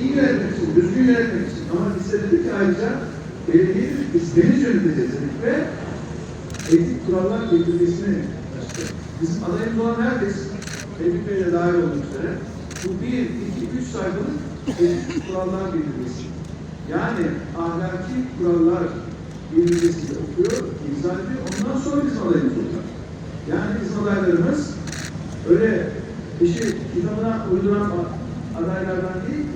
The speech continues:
işi kitabına göre yapan adaylar bizim adaylarımız. Sadece kanunları, bu kanunların gri alanlarında dolaşıp oralarda yanlış işlere bulaşan değil, partinin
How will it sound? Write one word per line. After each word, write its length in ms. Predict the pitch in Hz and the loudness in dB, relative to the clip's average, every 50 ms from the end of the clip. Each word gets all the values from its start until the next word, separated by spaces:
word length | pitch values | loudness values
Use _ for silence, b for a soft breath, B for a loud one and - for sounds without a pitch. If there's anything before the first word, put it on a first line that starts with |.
| - 302 | -4 -2
işi 300 | - - - - - - | -2 -2 -4 -4 0 0
kitabına 540 | 175 170 202 202 196 196 208 220 254 294 | 2 2 2 2 2 2 2 2 2 2
göre 280 | - 226 220 220 226 226 | 2 4 4 4 4 2
yapan 360 | 226 214 202 - 262 277 269 254 240 208 175 170 | 2 0 0 2 2 4 4 4 4 2 2 0
adaylar 400 | 170 170 165 156 151 151 151 - - - - - - | 2 2 2 2 0 0 -2 -2 -4 -6 -8 -8 -8
bizim 220 | 131 - - - 123 | -8 -6 -4 -4 -4
adaylarımız. 560 | 113 117 117 113 110 107 107 104 101 101 - - - - - - - - - - - - - 165 156 - - - - 180 | -2 -2 -2 -2 -2 -2 -2 -4 -4 -4 -4 -6 -6 -8 -8 -8 -6 -8 -8 -8 -8 -8 -8 -8 -8 -8 -8 -8 -6 -4
Sadece 460 | 190 196 220 233 254 247 233 226 220 | -2 0 0 0 0 0 0 0 0
kanunları, 720 | 202 208 208 214 226 226 226 226 226 233 233 233 233 - - - - - - - - - - - - 185 | 0 0 0 2 2 2 2 4 4 4 4 4 4 4 0 -4 -6 -6 -6 -6 -6 -8 -8 -6 -2 0
bu 140 | 180 180 170 | 0 2 2
kanunların 480 | 185 190 202 202 214 226 226 226 - 185 | 0 0 0 0 0 0 0 0 0 0
gri 240 | 190 202 196 - 233 | 0 0 2 2 2
alanlarında 500 | 220 - 220 220 214 220 214 - 220 220 202 208 | 2 0 -2 -2 -4 -4 -4 -4 -4 -2 -2 0
dolaşıp 320 | 208 208 - - - 233 240 - - - - - - - - - 165 | 0 0 0 0 -2 -2 -2 -4 -6 -8 -8 -10 -8 -8 -4 2 4
oralarda 460 | 170 175 196 208 208 208 220 202 196 | 6 6 6 6 4 2 0 2 2
yanlış 260 | 196 196 196 202 202 196 - | 2 2 2 0 0 -2 -4
işlere 360 | - - 208 202 202 196 202 | -2 0 2 2 2 4 4
bulaşan 360 | 202 196 202 202 202 202 208 | 2 2 2 2 2 2 4
değil, 220 | 233 277 302 302 - - - - - - - - - - - - - - - - | 2 2 0 0 0 -2 -6 -8 -8 -8 -8 -8 -8 -8 -10 -10 -8 -8 -6 -4
partinin 680 | 143 156 165 160 185 196 - 294 302 294 294 - - | 0 0 2 2 2 2 2 2 4 4 2 2 0